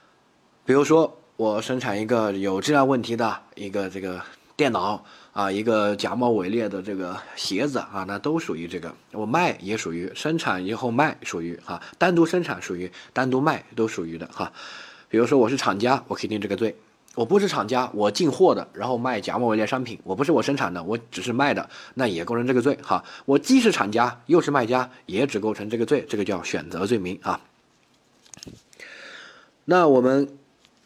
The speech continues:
注意啊，这个罪呢，它是一个一般罪名。后面我们，你可以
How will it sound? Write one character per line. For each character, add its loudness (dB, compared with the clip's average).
注 4
意 4
啊， -2
这 6
个 8
罪 6
呢， 6
它 2
是 4
一 8
个 4
一 -2
般 0
罪 0
名。 -8
后 4
面 6
我 2
们， 0
你 -4
可 2
以 4